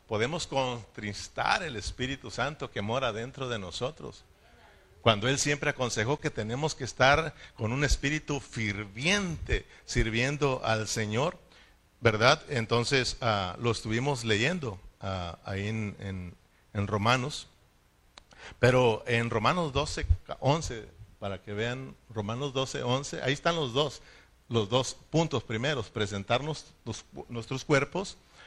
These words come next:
¿verdad? En sacrificio vivo y también la renovación de nuestro entendimiento. Pero si brincas al once,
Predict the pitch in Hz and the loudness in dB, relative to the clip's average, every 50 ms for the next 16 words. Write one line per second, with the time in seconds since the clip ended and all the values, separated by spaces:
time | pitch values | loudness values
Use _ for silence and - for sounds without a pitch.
0 | - - - _ - 120 107 104 117 131 135 131 120 - - - - 117 101 101 | -20 -20 -18 _ 0 0 2 4 4 2 2 4 6 6 6 6 6 0 -2 -2
1 | 135 135 - 151 143 135 147 156 165 175 208 208 - - 131 113 - 113 107 107 | -2 -2 -2 -4 -2 -2 -2 -2 -2 -2 -4 -6 -6 -6 -8 -4 -2 -2 -2 0
2 | 113 120 127 127 - _ _ - 120 110 107 101 104 107 104 104 101 - 120 120 | -2 -2 -4 -6 -10 _ _ -4 -2 0 0 0 -2 -2 -2 0 0 0 0 0
3 | 123 123 117 107 104 95 87 - - 107 110 104 - 135 139 135 131 131 139 151 | 0 -2 -4 -4 -4 -8 -10 -10 -10 -10 -8 -4 -2 -2 -2 -2 -4 -4 -6 -6
4 | 156 165 151 - 131 120 - - 110 104 117 127 - 147 131 139 135 131 135 151 | -6 -8 -8 -8 -8 -8 -8 -8 -8 -8 -8 -8 -8 -6 -4 -4 -2 -2 -2 -2
5 | 170 160 - 190 240 | -2 -4 -8 -10 -12